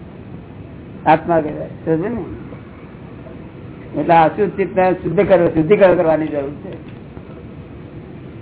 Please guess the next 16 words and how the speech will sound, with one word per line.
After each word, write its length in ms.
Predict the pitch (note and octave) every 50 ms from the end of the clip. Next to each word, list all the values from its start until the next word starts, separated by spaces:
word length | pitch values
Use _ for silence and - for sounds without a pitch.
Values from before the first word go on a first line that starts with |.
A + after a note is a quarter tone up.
| - D#3
એક 140 | E3+ D#3+ -
કોઈ 180 | B3 B3 F3+
શબ્દ 200 | G3 G#3+ F#3 F3
હાથો 340 | F#3+ E3+ D3 E3 D#3+ E3 D#3+
નથી 240 | C#3+ C#3 - C3+ C3+
આવે 300 | C3 B2 B2+ C3 C3+ C3+
બોલ્યા 260 | C3+ C#3 D3+ E3 F3
ને, 80 | F#3 F3+
એવો 180 | D3+ D3+ D#3
એક 380 | D#3 D#3 F3 G#3+ A3 G#3+ - -
પણ 80 | A3+
શબ્દ 300 | G3 E3 - D#3 C3+ D3
હાથો 340 | D#3 C#3 A#2+ C3 - - -
નથી, 2000 | - - - - - - - - - - - - - - - - - - - - - - - - - - - - - - - - - - - - - - - - - C#3
એકેય 400 | D#3 E3+ D#3+ - - A#3+ A3+ G3+
નહીં. 260 | G3+ F3 D3+ C3+ -